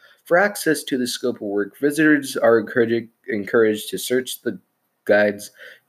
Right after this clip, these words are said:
to E R S topic pa-, uh, topic pages in areas related to their policy interests listed below.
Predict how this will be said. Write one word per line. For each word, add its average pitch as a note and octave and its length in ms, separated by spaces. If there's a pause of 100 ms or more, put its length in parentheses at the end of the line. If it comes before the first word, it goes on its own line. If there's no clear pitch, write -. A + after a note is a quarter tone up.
to G#2+ 300
E C3+ 160
R C#3 160
S C3 120
topic A#2+ 420
pa-, A2 500
uh, A2 120 (120)
topic A#2+ 320
pages G#2+ 340
in G2+ 140
areas A2 400
related G2+ 440 (100)
to F#2 160
their F2 160
policy A#2 400
interests G#2+ 360
listed F2+ 380
below. F2+ 360